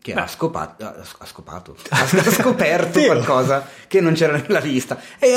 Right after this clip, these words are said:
Speaker 1: eh, Pietro, sei tu che inizi con le Iene, Valentina Napi e uno
Speaker 2: Beh,
Speaker 1: poi
Speaker 2: comunque
Speaker 1: c'hai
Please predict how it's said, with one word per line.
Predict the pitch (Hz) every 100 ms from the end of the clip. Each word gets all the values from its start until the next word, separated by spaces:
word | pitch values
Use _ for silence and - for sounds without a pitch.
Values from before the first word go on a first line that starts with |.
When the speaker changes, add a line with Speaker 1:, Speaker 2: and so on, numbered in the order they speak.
| 226
Speaker 1:
eh, | 269
Pietro, | 247 220 - 160
sei | 262
tu | 233 233
che | 156
inizi | 160 180 170 143
con | 147
le | 151
Iene, | 170 180 127 120
Valentina | 139 139 175
Napi | 165 160 156 156 156
e |
uno | 135 131
Speaker 2:
Beh, | -
Speaker 1:
poi | 139
Speaker 2:
comunque | 226 226
Speaker 1:
c'hai | 165